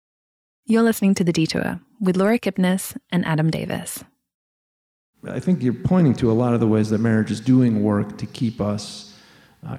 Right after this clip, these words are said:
Speaker 2: confined in a certain way. And if I were gonna go, like, what's the,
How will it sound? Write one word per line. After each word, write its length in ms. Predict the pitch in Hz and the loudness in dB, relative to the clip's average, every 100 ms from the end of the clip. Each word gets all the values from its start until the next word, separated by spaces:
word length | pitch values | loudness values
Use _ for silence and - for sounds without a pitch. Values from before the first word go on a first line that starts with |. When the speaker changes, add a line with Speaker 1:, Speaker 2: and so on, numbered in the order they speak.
| - | -6
Speaker 2:
confined 680 | 139 123 113 117 113 107 | -2 -2 -2 -2 2 0
in 100 | 101 | 0
a 60 | 95 | -2
certain 320 | - 80 82 | -4 -6 -2
way. 140 | 104 110 | -2 0
And 80 | |
if 100 | 113 | 0
I 60 | 131 | 2
were 140 | 127 | 2
gonna 200 | 127 127 | 2 2
go, 240 | 107 120 117 | 2 0 0
like, 200 | 110 107 | 0 -2
what's 260 | 156 165 | -2 -4
the, 100 | - | -8